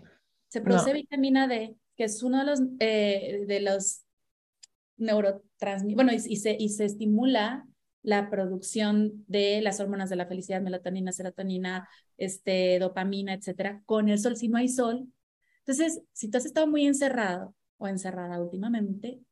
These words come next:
Speaker 2: O vives en Bélgica, uf, cómo falta el, la
Speaker 1: Por eso hay
Speaker 2: luz.
Speaker 1: depresión, por eso hay
Speaker 2: Sí.
Speaker 1: depresión. Yo sufrí
Speaker 2: Sí.
Speaker 1: depresión cuando estuve en Francia, que estaba muy pegadito a, allá a Bélgica,
Speaker 2: Sí.
Speaker 1: en el
Speaker 2: Es
Speaker 1: norte.
Speaker 2: triste.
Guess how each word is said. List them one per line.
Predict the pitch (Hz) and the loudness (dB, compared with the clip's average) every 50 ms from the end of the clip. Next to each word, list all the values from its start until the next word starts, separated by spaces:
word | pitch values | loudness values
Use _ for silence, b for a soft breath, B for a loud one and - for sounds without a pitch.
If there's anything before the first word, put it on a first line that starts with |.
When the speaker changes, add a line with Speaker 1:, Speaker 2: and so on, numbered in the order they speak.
| _ _ _ _ _ _ _ - - | _ _ _ _ _ _ _ 4 8
Speaker 2:
O | 190 190 | 10 10
vives | 165 196 214 208 247 240 - | 12 12 12 12 12 12 12
en | 233 208 190 185 | 12 12 12 12
Bélgica, | 185 190 185 196 - - 214 - - - 208 202 208 226 226 - _ _ - | 12 12 12 12 12 10 8 10 10 12 12 12 12 10 8 4 _ _ 6
uf, | 175 196 196 190 190 190 190 - - - - - - | 8 10 10 10 10 8 6 2 -4 -14 -14 -12 -6
cómo | - 196 190 180 170 | -2 0 0 0 2
falta | - 185 175 170 165 170 175 170 | 4 6 6 6 6 6 8 8
el, | 165 165 160 156 160 | 8 6 4 2 4
la | 156 156 151 | 4 4 6
Speaker 1:
Por | 160 165 160 | 6 6 4
eso | |
hay | |
Speaker 2:
luz. | 165 - - - - | 2 0 -4 -6 -6
Speaker 1:
depresión, | - 233 - - - 233 214 208 202 196 190 180 180 - - | -6 -6 -6 -6 -4 -2 -2 -2 -2 -2 -2 -4 -6 -6 -4
por | 220 214 220 | -2 -2 -2
eso | 220 214 233 | -2 -2 -2
hay | 262 | 0
Speaker 2:
Sí. | 262 247 | 0 0
Speaker 1:
depresión. | 190 - - 208 202 202 - 208 202 196 202 | -2 -2 -2 -4 -6 -4 -4 -2 -2 0 0
Yo | 233 240 | 0 0
sufrí | 233 - 294 285 240 - 254 262 269 294 | 0 0 -2 -2 0 0 2 2 4 4
Speaker 2:
Sí. | 302 320 320 - - - _ _ _ | 4 4 2 0 -6 -14 _ _ _
Speaker 1:
depresión | - 220 220 214 214 202 202 196 - 233 240 247 | -4 -4 -2 0 0 0 0 0 0 0 -2 0
cuando | 254 247 240 226 | 0 -2 -2 0
estuve | 208 202 208 - 202 196 | -2 -2 -4 -4 -4 -4
en | 196 190 | -4 -4
Francia, | - 208 214 220 233 233 - 277 269 302 349 370 - | 0 0 0 2 2 0 0 0 0 0 -2 -2 -4
que | 208 | -6
estaba | 202 - - 196 196 202 | -6 -4 -2 -2 -2 -2
muy | 196 190 190 | -2 -2 -4
pegadito | 190 233 233 214 202 190 190 196 - 214 208 208 208 208 - _ _ _ _ _ _ _ _ | -2 0 0 0 0 0 -2 -2 -2 -2 -2 -2 -4 -8 -16 _ _ _ _ _ _ _ _
a, | - 202 202 196 190 185 185 - - | -4 -2 0 0 0 0 -2 -4 -6
allá | 190 196 196 196 196 | -6 -4 -2 -2 -2
a | |
Bélgica, | 196 202 202 202 202 202 - - 190 196 190 - _ _ - | -2 -2 -4 -6 -8 -8 -8 -8 -8 -8 -10 -14 _ _ -16
Speaker 2:
Sí. | 147 - - - - 165 165 - _ | -14 -14 -14 -14 -14 -16 -16 -10 _
Speaker 1:
en | - 208 | 2 4
el | 208 214 | 6 6
Speaker 2:
Es | 214 | 6
Speaker 1:
norte. | 214 220 220 - - 240 269 | 4 4 2 2 0 0 0
Speaker 2:
triste. | - 226 220 - - _ - 165 156 - - | 0 -4 -6 -10 -8 _ -4 -2 -2 -4 -8